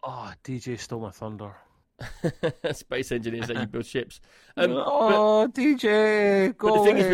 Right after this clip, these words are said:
Speaker 1: away.
Speaker 2: this is, you can fly your ship to different planets and you can colonize them and do stuff, and it's really cool.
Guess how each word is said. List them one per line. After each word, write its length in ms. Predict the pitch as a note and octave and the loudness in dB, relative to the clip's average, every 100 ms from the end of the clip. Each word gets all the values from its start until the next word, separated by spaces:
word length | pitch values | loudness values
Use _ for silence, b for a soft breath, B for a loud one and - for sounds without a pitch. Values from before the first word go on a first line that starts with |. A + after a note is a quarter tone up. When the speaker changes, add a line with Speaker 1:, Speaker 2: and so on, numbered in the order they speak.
| F3 | 2
Speaker 1:
away. 20 | |
Speaker 2:
this 220 | F#3+ - | 0 -2
is, 400 | C3+ C#3+ - - _ _ _ _ _ _ - - | -6 -6 -10 -20 _ _ _ _ _ _ -20 -12
you 100 | E3+ | -8
can 140 | - F3 | -6 -6
fly 240 | - F3+ | -2 0
your 140 | F3 D#3 | 0 -2
ship 280 | - - - | -6 -8 -12
to 80 | |
different 240 | D3+ D3+ - | -14 -14 -10
planets 440 | D#3+ D#3 C#3+ - | -6 -4 -6 -10
and 140 | B2+ C3 | -10 -8
you 60 | |
can 160 | B2+ B2+ | -10 -12
colonize 500 | - C#3 C3+ B2 A2+ | -8 -6 -4 -4 -4
them 140 | A#2 | -8
and 120 | A2 G2+ | -8 -6
do 140 | C3+ | -8
stuff, 300 | B2 A2 G2+ | -8 -12 -12
and 60 | G#2+ | -14
it's 120 | - | -12
really 160 | B2 A#2 | -10 -10
cool. 300 | - A2 | -10 -10